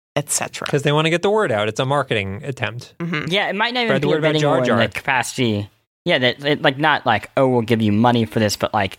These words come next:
Speaker 3: "Here is our deck of, like, here's how we're gonna promote this. Here's
Speaker 1: Yeah.
Speaker 3: the type of quality of toy that we're going to use."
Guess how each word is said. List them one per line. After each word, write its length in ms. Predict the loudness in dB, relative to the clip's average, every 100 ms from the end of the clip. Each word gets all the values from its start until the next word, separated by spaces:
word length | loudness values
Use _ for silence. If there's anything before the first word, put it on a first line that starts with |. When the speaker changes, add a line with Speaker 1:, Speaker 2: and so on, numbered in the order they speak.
| -8
Speaker 3:
"Here 340 | -2 2 2 2
is 260 | 2 2 0 0
our 340 | 2 4 2 -4
deck 500 | 0 2 2 -2 -10 -16 _ _ _
of, 140 | -2 2
like, 280 | 2 2 -4
here's 280 | 0 0 2
how 140 | 2
we're 100 | 2
gonna 200 | 2 2
promote 560 | 0 0 2 2 0 0
this. 580 | 2 2 0 -4 -8
Here's 460 | -8 0 4 4 4
Speaker 1:
Yeah. 160 | 2 0 -2
Speaker 3:
the 80 | -2
type 240 | 0 -2
of 100 | -2
quality 240 | 0 2 2
of 80 | -2
toy 280 | 0 4 4
that 120 | 2
we're 100 | 0
going 300 | 0 -2 -2
to 40 | -2
use." 800 | -2 -2 -4 -6 -8 -10 -14